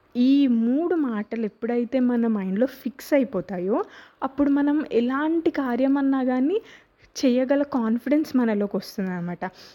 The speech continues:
అందుకని ఏదన్నా మనం సంకల్పం తీసుకున్నప్పుడు "నేను చెయ్యాలి, నేను చేయగలను, నేను చేసి తీరుతాను" అనేటువంటిది మనము మన మైండ్లో ఫిక్స్ చేసుకొని ఉండాలి.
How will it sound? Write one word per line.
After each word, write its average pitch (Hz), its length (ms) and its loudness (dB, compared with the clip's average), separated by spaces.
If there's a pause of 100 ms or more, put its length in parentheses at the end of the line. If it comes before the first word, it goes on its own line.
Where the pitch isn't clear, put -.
(180)
అందుకని 254 600 0
ఏదన్నా 262 420 2
మనం 277 240 2
సంకల్పం 226 560 -2
తీసుకున్నప్పుడు 226 720 -4 (300)
"నేను 240 160 4 (120)
చెయ్యాలి, 185 440 0 (100)
నేను 226 180 -2 (160)
చేయగలను, 190 440 0
నేను 226 200 0 (100)
చేసి 262 200 2
తీరుతాను" 220 760 -2 (460)
అనేటువంటిది 220 1300 -2 (280)
మనము 233 560 0
మన 240 160 2
మైండ్లో 226 340 0
ఫిక్స్ - 460 -6
చేసుకొని 196 340 -6
ఉండాలి. 170 480 -8